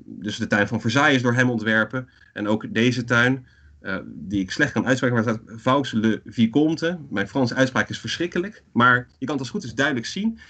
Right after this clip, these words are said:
En er zijn een aantal stijlkenmerken die meteen opvallen. Ten eerste heb je een soort hoofdas. En die hoofdas, die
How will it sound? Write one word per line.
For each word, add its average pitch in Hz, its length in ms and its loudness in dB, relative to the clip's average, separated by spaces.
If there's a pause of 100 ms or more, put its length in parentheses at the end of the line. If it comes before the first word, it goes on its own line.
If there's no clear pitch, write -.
(140)
En 170 80 -4
er 165 60 2
zijn 190 120 0
een 180 120 -6
aantal 226 240 -2
stijlkenmerken 131 920 2
die 156 100 2
meteen 160 300 2
opvallen. 104 500 -6 (380)
Ten 165 120 -2
eerste 208 200 4
heb 190 120 -2
je 190 80 0
een 170 80 0
soort 151 160 0
hoofdas. 131 840 0 (1200)
En 175 140 -2
die 170 100 0
hoofdas, 226 640 -2 (280)
die 180 580 0